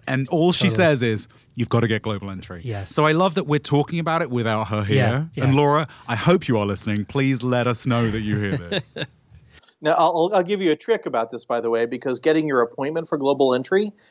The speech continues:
Speaker 3: can actually take quite a while. Um, you know, you, once you sign up and they vet you, then you go online and they say, "Okay, you can schedule an appointment." And in many cities, it can be, you know, three or five months from now before you can get one.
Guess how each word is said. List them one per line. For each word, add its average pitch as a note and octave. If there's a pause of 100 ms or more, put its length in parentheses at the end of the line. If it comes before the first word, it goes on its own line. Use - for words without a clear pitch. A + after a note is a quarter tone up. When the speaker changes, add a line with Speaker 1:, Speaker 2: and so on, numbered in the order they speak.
(100)
Speaker 3:
can C3+
actually C3
take C#3
quite B2
a A#2
while. A2+ (460)
Um, A#2+
you C3
know, B2+
you, C#3+
once D3
you C#3+
sign C3
up C3
and B2
they A#2
vet A#2+
you, A#2+ (180)
then B2
you B2
go B2
online A#2+
and A#2
they A2
say, B2
"Okay, B2 (120)
you B2
can A#2+
schedule A#2
an A2+
appointment." D3+ (240)
And C3
in B2+
many C3+
cities, C3
it A#2+
can A#2
be, A#2 (180)
you C3
know, A#2+
three C#3
or C3
five A#2+
months A#2+
from A#2
now A2
before A2
you G#2+
can A2
get A2+
one. F2